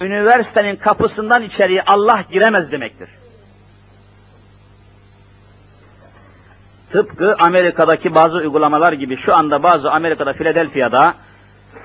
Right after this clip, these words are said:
ve daha birçok kentlerde, bahusus Amerikan sosyetesinin bulunduğu bölgelerde bazı lüks lokantaların, restoranların kapısında aynen şu yazıyı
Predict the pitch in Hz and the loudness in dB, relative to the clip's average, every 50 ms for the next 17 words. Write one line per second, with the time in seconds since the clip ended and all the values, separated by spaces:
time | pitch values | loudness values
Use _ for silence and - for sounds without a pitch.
0 | - - - - - - - - - - - - - - - - - 147 156 160 | -20 -20 -20 -20 -20 -20 -20 -20 -20 -20 -20 -20 -20 -20 -20 -8 -4 0 2 4
1 | 170 165 175 170 185 175 - - 165 - - - 165 156 - - 143 151 151 147 | 4 4 4 2 0 -2 -2 -4 -6 -6 -6 -6 -6 -6 -6 -4 -4 -2 -2 -2
2 | 135 143 160 180 202 214 214 - - - - - 131 160 170 165 156 165 151 - | 0 0 0 2 0 0 -4 -8 -14 -20 -16 -4 0 2 2 2 2 0 -4 -4
3 | 190 190 - - - 156 160 165 165 170 - - 180 180 170 151 - 165 160 - | -4 -4 -4 -4 -4 -2 -2 -2 -2 -4 -2 0 -2 -2 -2 -4 -6 -6 -6 -6
4 | 160 - 160 151 - 160 156 151 147 151 147 147 143 139 143 143 131 147 143 135 | -4 -4 -4 -4 -4 -4 -6 -4 -4 -4 -4 -2 -2 -2 -2 0 0 0 0 0
5 | 135 139 139 135 131 135 135 151 185 220 220 - - - _ _ - _ - - | 0 0 0 0 0 0 0 0 0 0 -2 -6 -14 -20 _ _ -20 _ -4 0
6 | 156 180 202 208 190 170 180 170 160 156 185 220 220 - - - - 147 170 170 | 4 4 4 4 4 2 -2 -2 -2 -2 -2 -2 -4 -6 -10 -8 -2 0 0 2
7 | - 170 170 170 165 165 165 165 165 165 165 165 160 143 143 165 165 - - 175 | 2 2 0 0 0 -2 0 0 2 2 0 0 -2 -4 -4 -4 -4 -4 -2 0
8 | 160 165 160 156 156 156 156 - - 180 175 - 180 - - 165 156 147 147 143 | 0 0 0 0 -2 -4 -4 -4 -4 -4 -4 -2 -4 -6 -6 -8 -4 -2 -2 -2
9 | - 156 180 190 175 160 165 180 175 - - 175 165 160 156 127 139 160 175 196 | 0 0 0 0 0 -4 -6 -8 -8 -10 -6 -4 -2 -2 -2 -2 -4 -4 -2 -2
10 | 196 | -4